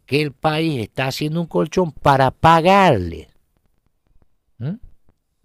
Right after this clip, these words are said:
Esto se fue acumulando, no lo puede pagar, se han postergado aumentos de tarifa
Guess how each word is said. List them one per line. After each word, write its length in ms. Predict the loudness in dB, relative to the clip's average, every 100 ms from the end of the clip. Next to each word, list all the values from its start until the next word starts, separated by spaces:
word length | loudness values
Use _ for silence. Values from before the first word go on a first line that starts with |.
| _ _ _ _ _ -20
Esto 200 | -14 -12
se 140 | -8
fue 140 | -2 -2
acumulando, 680 | -2 -4 -2 -2 -4 -8 -12 _ _ _ _
no 300 | -6 4 8
lo 120 | 8 6
puede 200 | 4 2
pagar, 500 | 0 0 -2 -4 -8 _ _
se 200 | -6 0
han 140 | 0 0
postergado 840 | -4 -4 -2 -2 2 4 6 6
aumentos 400 | 6 2 0 0
de 100 | -2
tarifa 640 | -4 -6 -6 -8 -8 -10